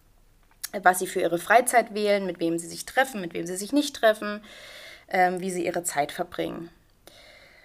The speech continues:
Und dann im Jahr zweitausendeinundzwanzig, äh, ja, da hat,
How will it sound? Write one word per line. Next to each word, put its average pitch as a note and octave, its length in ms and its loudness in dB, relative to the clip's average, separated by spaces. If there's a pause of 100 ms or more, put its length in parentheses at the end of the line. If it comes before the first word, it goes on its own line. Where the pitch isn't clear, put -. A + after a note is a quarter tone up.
(800)
Und A#3+ 220 6
dann A#3+ 200 12
im F4 100 12
Jahr A#3+ 320 8
zweitausendeinundzwanzig, C#4 1700 6
äh, G#3+ 280 6
ja, F#3 280 4
da F3 200 -2
hat, - 360 -2